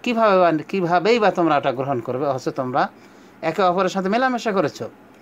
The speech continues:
"ওয়া আখাযনা মিনকুম মিসাকান গালিযা", এবং তারা তোমাদের থেকে নিয়েছিল শক্ত ওয়াদা, সে ওয়াদারও কোনো খবর নাই। তাহলে আমরা কি বুঝতে পারলাম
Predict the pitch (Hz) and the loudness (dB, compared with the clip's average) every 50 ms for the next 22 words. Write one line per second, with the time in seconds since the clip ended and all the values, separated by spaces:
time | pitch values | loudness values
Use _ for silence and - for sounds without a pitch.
0 | - - - - - - - - - - - 143 160 170 165 - 226 226 226 214 | -20 -20 -20 -20 -20 -20 -20 -20 -16 -6 -2 0 2 2 2 4 2 2 4 4
1 | 196 185 185 190 190 190 180 170 - 170 160 165 170 165 165 - 170 151 139 147 | 2 2 2 2 4 2 2 2 2 2 2 4 4 4 4 2 0 0 0 -2
2 | 143 135 123 143 156 180 185 165 143 139 127 113 131 139 147 151 - - 147 139 | -4 0 0 2 4 4 4 4 4 2 2 2 0 0 -2 -2 0 0 2 2
3 | 139 131 156 143 143 143 135 131 - 147 135 135 151 190 214 196 - 220 214 247 | 0 0 0 -2 0 0 -2 -2 -4 -6 -4 0 0 0 0 0 0 0 2 2
4 | 277 311 - - - - - - - - 277 247 - - - 240 185 160 147 135 | 2 0 -2 -10 -20 -20 -20 -14 -4 -2 -2 -2 -2 0 0 2 4 4 2 2
5 | 127 117 95 - - _ _ _ _ - - - - - - - - - - - | 0 -2 -4 -6 -12 _ _ _ _ -20 -20 -20 -20 -20 -20 -20 -20 -20 -20 -20
6 | - - - 165 160 160 156 185 202 214 202 208 214 196 - 196 175 160 147 127 | -14 -4 0 2 2 4 4 4 2 2 2 2 2 0 2 2 2 2 2 0
7 | 113 110 - - _ _ _ _ _ _ _ _ _ _ _ - - - - - | -2 -6 -8 -12 _ _ _ _ _ _ _ _ _ _ _ -20 -20 -20 -20 -20
8 | - - - - - - - - - - - - - - - - - - - - | -20 -20 -20 -20 -20 -20 -20 -20 -20 -20 -20 -20 -20 -20 -20 -20 -20 -20 -20 -20
9 | - - - - - - - - - - - - 143 127 143 170 190 185 175 175 | -20 -20 -20 -20 -20 -20 -20 -20 -20 -20 -14 -8 -4 0 0 2 4 4 4 4
10 | 180 190 190 - - 143 143 147 151 156 151 151 208 214 202 175 - - 180 147 | 4 2 0 0 -2 -2 -2 0 2 0 0 0 0 0 0 0 2 0 0 2
11 | 147 139 139 139 151 156 170 180 190 202 208 196 | 2 0 0 2 2 2 2 2 2 0 -2 -6